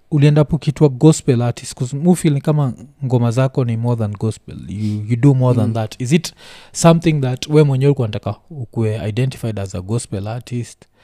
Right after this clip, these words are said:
Speaker 1: Ama ni watu tu waliamua we ni gospel artist?
Speaker 2: Uh, actually, nimeanza kufanya love songs,
Speaker 1: Yeah.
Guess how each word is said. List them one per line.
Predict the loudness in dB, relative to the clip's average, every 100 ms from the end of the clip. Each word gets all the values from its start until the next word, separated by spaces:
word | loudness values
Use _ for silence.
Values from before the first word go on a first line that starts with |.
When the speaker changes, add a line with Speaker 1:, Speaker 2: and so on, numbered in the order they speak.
| _ _ _ _
Speaker 1:
Ama | -6 -4 -2 -2
ni | -2
watu | 0 0 -2
tu | -6
waliamua | -4 -6 -6 -2
we | -2
ni | -4
gospel | -8 -10 -10 -10
artist? | -10 -12 -20 _ _ _ _ _ _ _ _ _
Speaker 2:
Uh, | -2 0 0 -2 -4 -8 -14 _ _ _ _ _ _ _ _ _ _ _ _ _ _
actually, | -4 2 2 2
nimeanza | 0 -2 -2 -4
kufanya | -6 -6 -4 -4 -6 -8 -10 _ _
love | -4 -2 -2
songs, | -6 -10 -10 -12 -16 _ -4
Speaker 1:
Yeah. | -2